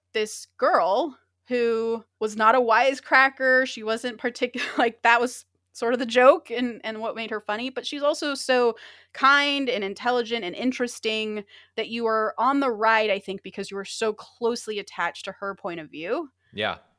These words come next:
Speaker 1: And that, to me, was a really great setup to help make it feel really grounded. Versus, I think the previous one was, felt more like an ensemble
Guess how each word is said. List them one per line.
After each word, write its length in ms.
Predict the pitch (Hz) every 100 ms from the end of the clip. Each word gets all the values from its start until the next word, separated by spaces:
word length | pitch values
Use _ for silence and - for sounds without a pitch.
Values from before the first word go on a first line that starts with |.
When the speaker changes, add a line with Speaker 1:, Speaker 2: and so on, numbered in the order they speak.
| _ -
Speaker 1:
And 140 | 196 180
that, 220 | 156 -
to 120 | -
me, 140 | 208 214
was 180 | 214 202
a 60 |
really 320 | 175 160 160
great 280 | 151 165 165
setup 440 | - 139 175 170 _ _
to 80 | 190
help 220 | 185 185
make 320 | 185 175 170 190
it 120 | -
feel 260 | 240 233 240
really 240 | 240 247
grounded. 540 | 247 262 262 302 302 277 _ _ -
Versus, 300 | 277 302 285
I 80 | 277
think 240 | 359 330
the 80 | 262
previous 560 | - 320 277 226 208 208
one 400 | 196 190 190 - - _
was, 260 | 208 208 -
felt 320 | - 269 254
more 160 | 208 190
like 200 | 165 156
an 140 | 165
ensemble 800 | 151 143 - 147 139 131 - -